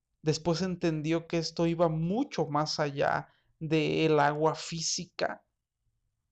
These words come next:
Pero ¿sabes qué es lo interesante de todo esto? Que cuando esta mujer, a través de su sinceridad, explotó algo en el mundo físico,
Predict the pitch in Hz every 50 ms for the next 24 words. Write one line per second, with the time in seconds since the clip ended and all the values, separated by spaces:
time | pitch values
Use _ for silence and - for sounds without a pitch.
0 | _ _ _ - - _ - 175 160 190 226 262 254 - - 269 254 311 311 262
1 | 214 - 196 151 151 143 - - 160 165 170 - 208 196 160 - - 170 165 165
2 | 165 160 160 160 160 - 190 220 - - - _ _ _ - - - 170 160 156
3 | 160 170 170 - - 220 208 208 185 160 - - 165 165 185 196 - - - 170
4 | 160 - - 165 165 151 151 170 190 180 226 220 - - 190 170 - - 165 165
5 | 156 135 - - 156 143 143 143 135 147 160 185 - - _ _ _ _ _ _
6 | _ - 160 156 160 - - - _ 165 160 160 160 160 - 170 175 175 - -
7 | - 165 175 190 202 208 196 170 175 170 165 165 - 165 175 165 165 165 165 160
8 | 160 165 165 180 185 208 214 220 214 226 208 - - - 185 170 - - - 196
9 | - - 180 185 - - -